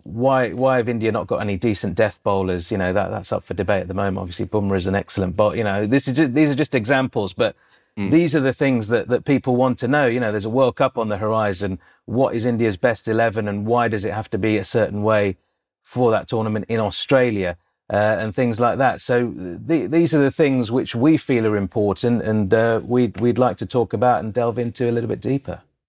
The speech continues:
Speaker 2: Yeah, and, and Sarah, w-, one reason that I, I thought that you'd be quite interested in this sort of position is that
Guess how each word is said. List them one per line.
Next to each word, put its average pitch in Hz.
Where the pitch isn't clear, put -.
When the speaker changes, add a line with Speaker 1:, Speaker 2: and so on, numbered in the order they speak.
Speaker 2:
Yeah, 175
and, 143
and 160
Sarah, 170
w-, 151
one 160
reason 135
that 123
I, 113
I 110
thought 101
that 113
you'd 120
be 120
quite 123
interested 113
in 104
this 101
sort 101
of 95
position 104
is 92
that 110